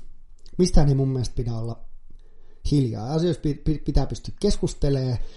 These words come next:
asioita, muita ihmisiä pitää ymmärtää. Et jos joku nyt sanoo mulle, että, että tota, et mä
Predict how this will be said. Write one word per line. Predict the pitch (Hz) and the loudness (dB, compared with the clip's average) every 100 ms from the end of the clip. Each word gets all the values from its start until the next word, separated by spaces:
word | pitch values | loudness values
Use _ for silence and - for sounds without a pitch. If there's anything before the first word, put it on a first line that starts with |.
| - - - | -16 -18 -6
asioita, | 147 151 143 120 - 233 208 | -2 0 0 -2 -8 -14 2
muita | 185 214 - - | 4 6 6 6
ihmisiä | 160 143 120 127 | 6 6 6 4
pitää | - - 101 - - | 4 2 0 -2 -2
ymmärtää. | 185 170 143 123 113 - 107 104 - - 131 | 2 2 2 -2 -4 -4 -6 -6 -10 -10 -4
Et | 139 | -2
jos | 143 | 0
joku | 151 | -2
nyt | 143 131 | -2 -2
sanoo | - 143 131 127 | 0 0 0 0
mulle, | 135 131 120 107 | 0 0 0 -2
että, | - 131 - - - - - - - - | -4 0 2 2 -6 -12 -16 -18 -20 -8
että | 113 - 107 | -4 0 0
tota, | 120 - 110 - - - | 0 -2 -4 -4 -6 -2
et | 143 - - | 2 2 0
mä | 254 | -2